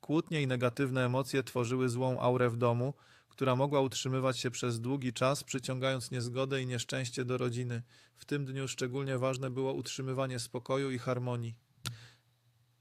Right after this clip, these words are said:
Finansowe i materialne. Nie pożyczać ani nie brać pieniędzy na dług. Uważano, że pożyczanie pieniędzy w ten dzień może doprowadzić do utraty własnego dobrobytu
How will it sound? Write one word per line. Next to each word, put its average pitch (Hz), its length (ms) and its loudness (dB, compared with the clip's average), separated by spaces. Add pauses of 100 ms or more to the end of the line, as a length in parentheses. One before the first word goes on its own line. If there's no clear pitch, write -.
(260)
Finansowe 135 680 0
i 143 40 -2
materialne. 123 680 0 (1700)
Nie 139 100 0
pożyczać 151 520 0
ani 135 220 -4
nie 135 160 0
brać 131 240 0
pieniędzy 127 460 -2
na 127 120 -2
dług. 120 380 -6 (960)
Uważano, 139 500 2
że 131 120 2
pożyczanie 135 540 0
pieniędzy 131 460 -2
w 123 100 -12
ten 135 240 -4
dzień 135 200 -4
może 127 260 -4
doprowadzić 127 580 -4
do 131 120 -2
utraty 127 400 -2
własnego 123 500 -4
dobrobytu 123 680 -2